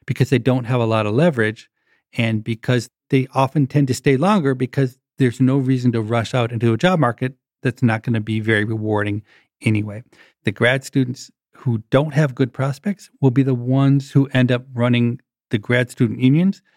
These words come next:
And the fear is that they'll put in place a bunch of rules that are beneficial to them, but are costly to the graduate students who have really good career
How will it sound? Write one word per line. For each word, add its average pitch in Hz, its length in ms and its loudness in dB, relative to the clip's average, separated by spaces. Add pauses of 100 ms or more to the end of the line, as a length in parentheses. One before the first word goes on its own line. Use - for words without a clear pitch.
(440)
And 123 280 2
the 127 80 2
fear 208 340 2
is 139 220 0
that 127 300 -4
they'll 151 380 -2 (400)
put 175 320 0
in 160 140 4
place 127 520 -4 (400)
a 127 60 -2
bunch 131 240 0
of 131 160 0
rules 135 480 0 (200)
that 117 120 2
are 117 80 2
beneficial 143 560 0
to - 140 -8
them, 139 480 -2 (280)
but 127 240 -2 (140)
are 127 80 0
costly 123 920 -6 (360)
to 147 120 4
the 147 80 2
graduate 160 240 2
students 147 260 -2
who 147 120 -2
have 131 500 -2
really 117 180 -2
good 110 380 -6 (400)
career 113 300 -2